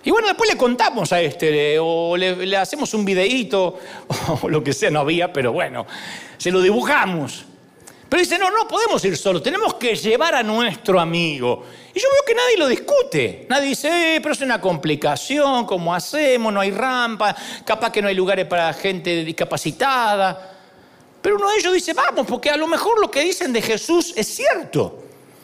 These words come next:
Tal vez Jesús pueda sanar realmente a nuestro amigo y tenemos que llevarlo porque va a ser una idea estupenda". Y nadie se opone. Nadie dice, "No, después, ¿por qué no vamos a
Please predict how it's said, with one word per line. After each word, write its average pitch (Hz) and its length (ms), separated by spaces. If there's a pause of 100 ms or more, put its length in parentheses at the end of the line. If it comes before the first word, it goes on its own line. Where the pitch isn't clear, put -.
(200)
Tal 285 140
vez 523 100
Jesús 349 420
pueda 339 220
sanar 427 560
realmente 180 1120
a 156 80
nuestro 196 300
amigo 392 260
y - 40
tenemos 415 340
que 202 160
llevarlo 277 600
porque 175 220
va 202 100
a - 20
ser 214 160
una 190 120
idea 175 240
estupenda". 208 1000 (240)
Y 311 120
nadie 359 280
se - 120
opone. 311 720 (880)
Nadie 233 260
dice, 233 300
"No, 339 520
después, 240 380
¿por 254 160
qué 302 100
no 285 120
vamos 269 340
a 226 260